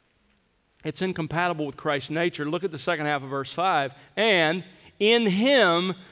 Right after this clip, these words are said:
there is no sin." He came to take away our sins, but he had no sin. I love the way it's expressed in the Greek text. Let me read it to you literally. It says, "And sin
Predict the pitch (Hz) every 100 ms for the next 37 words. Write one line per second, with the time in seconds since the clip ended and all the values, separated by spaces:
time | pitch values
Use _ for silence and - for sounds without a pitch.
0 | - 151 196 202 233 190 202 190 - 247
1 | 220 156 127 - - _ _ _ _ _
2 | _ _ _ _ _ _ _ _ _ _
3 | - 208 - 214 240 254 254 233 196 -
4 | 233 247 262 247 214 208 214 214 - -
5 | 185 233 294 294 226 - 190 175 156 170
6 | 233 254 - - - _ _ _ _ _
7 | - 165 165 - 240 233 156 240 240 190
8 | 165 160 147 - 151 139 117 - _ _
9 | _ _ _ _ - 160 202 247 202 175
10 | 175 165 - 185 - - 175 170 170 151
11 | 165 160 - 160 139 - 170 196 196 180
12 | - 185 160 151 156 143 127 107 _ _
13 | _ _ _ 165 160 202 180 - 202 185
14 | 175 - - 240 262 277 269